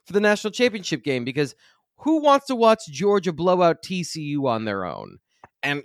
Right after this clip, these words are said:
I, you know, because I'm on air, I'm not watching the game, but, uh, I wasn't far off.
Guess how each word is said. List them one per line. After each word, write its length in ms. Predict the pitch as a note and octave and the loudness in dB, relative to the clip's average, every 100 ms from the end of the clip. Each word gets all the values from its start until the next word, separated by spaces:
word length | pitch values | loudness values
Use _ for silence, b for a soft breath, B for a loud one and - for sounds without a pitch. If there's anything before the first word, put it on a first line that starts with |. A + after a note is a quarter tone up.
| - | -8
I, 100 | D3+ - | -8 -2
you 100 | D#3 | 0
know, 80 | C3+ | 0
because 260 | C3 D3 | 0 0
I'm 160 | C3 C3 - | 0 -2 0
on 240 | C3+ B2+ | 0 2
air, 300 | B2+ C#3 B2 | 0 0 0
I'm 120 | A#2+ | -2
not 220 | A#2+ A#2+ | -2 -4
watching 680 | - G#2+ A#2 B2 - C3 B2 | -6 0 0 0 -2 -4 -2
the 120 | A2 | -6
game, 480 | A2+ A#2 C3+ F3+ C4 - _ _ _ G#2+ | -4 -4 -4 -6 -8 -14 _ _ _ -2
but, 320 | E3 D3 - | 2 2 2
uh, 300 | E3 C#3 B2 - | 2 2 2 0
I 120 | C3 | -2
wasn't 360 | B2+ B2+ A2+ | 0 0 -2
far 240 | - G#2 E2+ | -6 -6 -6
off. 360 | G1+ - - | -8 -14 -20